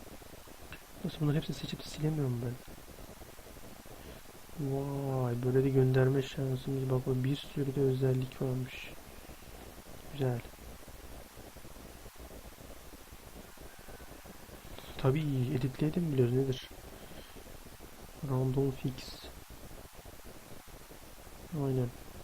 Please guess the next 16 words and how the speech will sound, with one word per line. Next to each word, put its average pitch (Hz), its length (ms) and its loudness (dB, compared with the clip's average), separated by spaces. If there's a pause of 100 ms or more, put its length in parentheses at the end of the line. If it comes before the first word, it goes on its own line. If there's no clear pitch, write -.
(720)
Bunları 139 240 6
tek 135 200 2
tek 143 200 4
yapabildiğimiz 139 500 6
gibi 139 240 6
abart-, 135 420 4
<laughs> - 80 0
Hu, 139 280 12 (280)
ne 151 80 6
var? 120 140 6 (1200)
Evet, 131 280 8
random 123 380 8 (120)
mode. 120 260 4 (2250)
Çerçeveli, 131 760 4
çerçevesiz, 131 920 2
random. 131 300 2